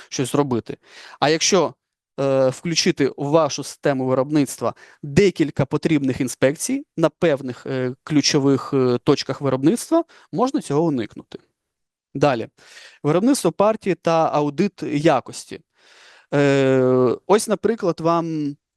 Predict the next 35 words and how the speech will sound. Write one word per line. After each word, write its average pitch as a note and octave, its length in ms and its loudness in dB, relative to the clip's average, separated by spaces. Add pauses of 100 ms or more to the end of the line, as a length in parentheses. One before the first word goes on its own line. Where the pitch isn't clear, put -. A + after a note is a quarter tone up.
(100)
хто F3 200 -2
знав G3+ 340 2
про - 160 -10
те, F#3+ 160 -4
що - 180 -10
коли D#3 240 2
ви, C#3 600 4 (100)
якщо C#3 320 2
ви, C3+ 80 0
на-, B2+ 200 0
наприклад, D3 500 -2
займаєтесь B2+ 480 -4
взуттям, F3 500 0 (500)
то C#3+ 560 2 (200)
за D3+ 160 0
період, F#3+ 500 0 (180)
е, C#3+ 40 -4 (240)
виробництва D3+ 520 0
взуття F3 480 0
треба D#3+ 340 0
на C#3+ 100 -2
фабриках G3+ 540 -4
проводити E3 580 0
десь D3 280 0
біля D3+ 340 2 (500)
шість, A3+ 460 -2
сім, G3+ 460 -2
вісім F3+ 720 4 (120)
виїзних D#3+ 600 0
інспекцій D3+ 480 -4
на C3+ 100 0
фабрику A3 520 0
для D#3 160 -6
того, G3+ 280 2
щоб A3 340 0